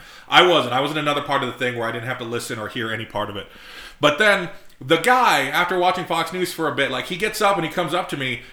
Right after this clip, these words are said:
and he basically starts explaining to me that, yes,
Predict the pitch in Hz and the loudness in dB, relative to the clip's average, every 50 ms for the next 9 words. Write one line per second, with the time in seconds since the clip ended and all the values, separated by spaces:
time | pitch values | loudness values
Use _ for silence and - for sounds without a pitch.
0 | - - 170 175 196 165 - 220 226 240 - - 240 233 - 190 208 - - - | -4 -2 -2 0 0 -2 0 0 0 0 -2 -2 -4 -4 -6 -6 -8 -6 -6 -2
1 | 202 175 - - - - 165 - - - - 185 190 190 190 185 175 170 - 135 | -2 0 0 0 -2 -4 -6 -6 -6 -6 -4 -4 -4 -4 -4 -6 -6 -6 -8 -8
2 | 120 120 113 107 107 107 - - - - - - - - - - - - - 131 | -6 -6 -6 -6 -6 -8 -10 -14 -20 -20 -20 -20 -20 -20 -20 -20 -20 -8 0 4
3 | 143 139 135 135 127 120 - - - - - - - - - _ - - - - | 4 6 6 4 0 -2 -8 -12 -16 -18 -20 -20 -20 -20 -20 _ -20 -20 -20 -20
4 | - - _ - 120 131 165 214 254 214 127 - - - - - - - | -20 -20 _ -12 -4 0 2 4 4 4 2 0 -2 -6 -6 -8 -10 -12